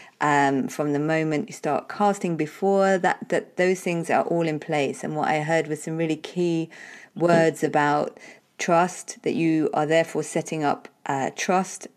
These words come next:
through creating very clear agreements, and also that it's not just about,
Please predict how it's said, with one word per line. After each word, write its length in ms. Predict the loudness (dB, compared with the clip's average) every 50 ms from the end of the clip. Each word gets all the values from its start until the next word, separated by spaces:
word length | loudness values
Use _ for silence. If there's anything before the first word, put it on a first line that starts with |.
| _ -20
through 260 | -8 -4 -2 -2 -2
creating 380 | -2 0 0 0 0 -2 -6 -4
very 160 | -2 -2 -2
clear 440 | -2 -4 -4 -2 0 2 2 2 2
agreements, 760 | 0 0 -2 -2 0 0 0 -2 -2 -4 -4 -6 -10 -14 -16 -18 -18 -18 -18 -18 -4
and 160 | -2 -2 -2 2 4
also 580 | 4 6 4 4 0 0 0 2 2 2 2
that 160 | 0 0 0 0
it's 200 | -2 -2 -2 -2
not 260 | 0 0 -2 -2 -2
just 260 | -4 -4 -4 -4 -6
about, 460 | -2 0 0 2 2 2 0 -2 -6